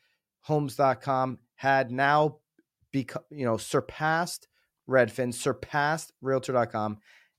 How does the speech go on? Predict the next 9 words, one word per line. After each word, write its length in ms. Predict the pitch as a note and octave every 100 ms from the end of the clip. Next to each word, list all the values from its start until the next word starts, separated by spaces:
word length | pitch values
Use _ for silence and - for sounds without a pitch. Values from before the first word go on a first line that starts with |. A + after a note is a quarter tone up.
| -
and 160 | C3
became 500 | B2+ B2 - D#3 D#3+
the 120 | C#3
number 460 | C3 B2+ C#3 D3+ E3+
two 440 | E3 - D#3+ D3+
search 440 | C#3 - C#3 C3 -
portal, 480 | B2+ A#2 A2+ A2 - _ _ _ -
uh, 200 | A2 G#2
based 400 | C#3+ C#3 C3+